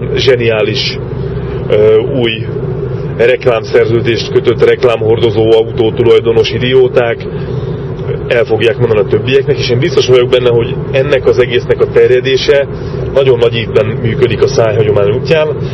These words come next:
tehát belép az egyik marha állat ebbe, és elmondja a haverjének, hogy te bazd meg, milyen jó biznisz, lépjetek be ti is.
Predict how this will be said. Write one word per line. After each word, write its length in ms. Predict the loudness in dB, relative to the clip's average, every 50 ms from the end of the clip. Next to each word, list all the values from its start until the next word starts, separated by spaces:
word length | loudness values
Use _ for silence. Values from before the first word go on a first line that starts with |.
| -4 -2 -2
tehát 200 | 0 0 0 2
belép 320 | 2 2 2 0 0 0
az 100 | 0 2
egyik 320 | 2 0 0 -2 -4 -2 0
marha 340 | 0 2 2 2 2 0
állat 340 | 0 0 0 0 0 2 2
ebbe, 340 | 0 0 2 2 0 0 0 -2 -6 -6 -6 -6 -4 -4 -4 -4 -4 -4 -4 -4 -4 -4 -4 -4 -4 -4
és 100 | -2 0
elmondja 380 | 0 0 0 0 0 0 0 2
a 40 | 2
haverjének, 420 | 2 2 2 0 0 0 -2 -2
hogy 180 | 0 -2 -2 0
te 140 | 0 2
bazd 220 | 2 2 2 2 0
meg, 100 | -2 0
milyen 220 | 0 0 0 0
jó 120 | 0 0 0
biznisz, 460 | 0 -2 -2 -2 -2 -2 -2 -4 -6 -6 -6 -6 -6 -6 -4 -2
lépjetek 420 | 0 0 0 2 2 2 2 2 4
be 80 | 2
ti 180 | 2 2 0 -2
is. 240 | -2 -2 -4 -4